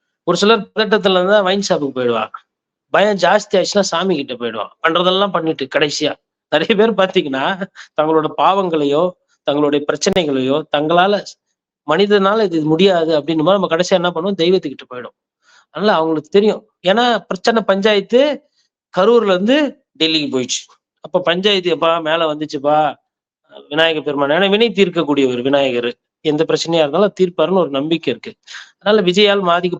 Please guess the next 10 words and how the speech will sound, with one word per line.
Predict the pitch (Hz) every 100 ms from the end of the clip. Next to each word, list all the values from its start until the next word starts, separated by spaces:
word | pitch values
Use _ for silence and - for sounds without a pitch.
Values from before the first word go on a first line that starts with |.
| - -
மாட்டிக்கிட்டேன். | 151 156 151 135 131 -
நான் | 131
சொன்னேன் | - 143 160 190
அப்பவே | 170 143 151 156 156
இந்த | 147 135
ஆதவ் | 143 170 165
கிட்டயும் | 143 147 156 156 _
விஜய் | 139 151 156
கிட்டயும் | 135 139 135 131 -
கேட்கல. | 156 - 147